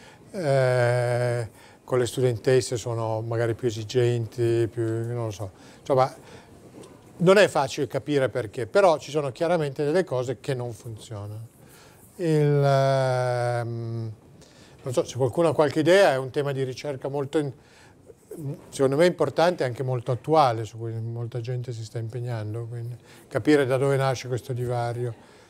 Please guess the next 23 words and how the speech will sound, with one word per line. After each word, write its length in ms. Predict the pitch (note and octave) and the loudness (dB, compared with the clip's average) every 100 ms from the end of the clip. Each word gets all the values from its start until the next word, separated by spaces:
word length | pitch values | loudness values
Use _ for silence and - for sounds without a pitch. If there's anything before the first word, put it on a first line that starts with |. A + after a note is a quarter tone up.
| - - | -20 4
Poi 160 | F3 E3+ | 6 6
è 160 | - | 2
chiaro 220 | A#2 E3 | 0 2
che 80 | D3 | 2
la 120 | C3 | 0
testa 300 | A#2+ C#3+ C#3 | -2 -4 -2
dei 120 | C3+ C3 | -2 0
ragazzi, 400 | C3+ D#3+ - C#3 | 0 0 -2 -8
sappiamo, 360 | B2 C3+ C3+ | -4 -2 0
non 160 | B2+ B2+ | -2 -4
è 80 | C3 | -4
fatta 360 | C3+ C3 - | -2 -2 -4
esattamente 640 | B2 B2+ - C3+ C3+ B2 C3 - - - - | -4 -4 -6 -8 -8 -8 -12 -16 -20 -20 -8
come 160 | C#3 | -4
quella 240 | A#2+ C#3+ C3+ | 0 4 4
delle 240 | C3+ C3 | 4 2
ragazze, 720 | B2+ B2 D3 E3+ D3+ - D3+ | 2 4 4 4 2 -4 -2
eccetera, 380 | C3+ - B2+ C3+ | -2 -4 -6 -6
eccetera, 280 | B2 F3+ B2 | 0 0 0
quindi 300 | B2 C3 B2 - - - _ | -4 -6 -8 -12 -20 -20 _
bisogna 220 | C3 C#3 | -2 -2
assecondare, 800 | B2+ - C3+ C#3 C3 C#3+ C#3 C#3 B2 | 0 -2 -2 0 2 4 6 4 2
però 400 | F#3+ F3+ B2+ | 4 4 4